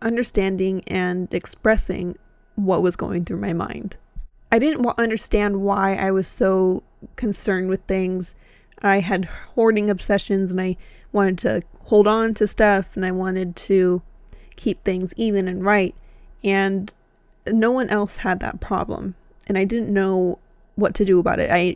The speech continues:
I kept it hidden, I kept it hidden from my family, and it was just overall very difficult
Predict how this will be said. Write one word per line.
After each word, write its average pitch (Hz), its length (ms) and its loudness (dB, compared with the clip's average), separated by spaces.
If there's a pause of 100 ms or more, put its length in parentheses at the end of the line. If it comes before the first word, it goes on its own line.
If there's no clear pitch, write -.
I 185 120 0
kept 226 280 0
it - 100 0
hidden, 196 460 0
I 165 320 -8
kept - 180 -6
it - 120 -6
hidden 185 260 -2
from 170 160 -8
my 170 120 -4
family, 220 600 0 (800)
and 202 320 2 (160)
it 214 100 2
was 214 160 0
just 220 220 -2
overall 233 580 4 (240)
very 196 380 2
difficult - 720 -4